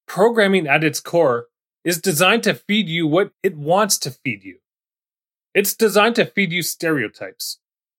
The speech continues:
It's designed to feed you inadequacy. It's designed to feed you fear. It's designed to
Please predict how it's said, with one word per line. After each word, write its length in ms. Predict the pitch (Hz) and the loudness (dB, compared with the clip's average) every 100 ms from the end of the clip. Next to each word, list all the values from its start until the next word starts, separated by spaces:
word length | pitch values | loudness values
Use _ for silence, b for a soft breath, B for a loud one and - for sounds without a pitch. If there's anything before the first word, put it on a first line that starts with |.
| _ | _
It's 200 | - 208 | -2 -2
designed 460 | - 196 160 202 226 | 0 0 2 2 2
to 100 | 202 | -2
feed 360 | - - 190 160 | -6 -4 -4 -2
you 200 | 175 165 | -4 -4
inadequacy. 840 | 151 160 185 170 - - 107 104 _ _ _ _ _ _ | 0 2 2 0 -10 -8 -10 -12 _ _ _ _ _ _
It's 180 | 185 175 | -6 -4
designed 440 | - 185 202 233 233 | -2 2 4 2 0
to 140 | - _ | -8 _
feed 260 | 202 202 160 | -2 -2 -2
you 240 | 147 156 - _ | -4 -4 -8 _
fear. 360 | 143 127 90 - _ _ _ _ _ | -2 -2 -4 -14 _ _ _ _ _
It's 200 | 170 165 | -2 -2
designed 460 | - 175 202 233 - | -2 0 2 2 0
to 140 | 143 | -8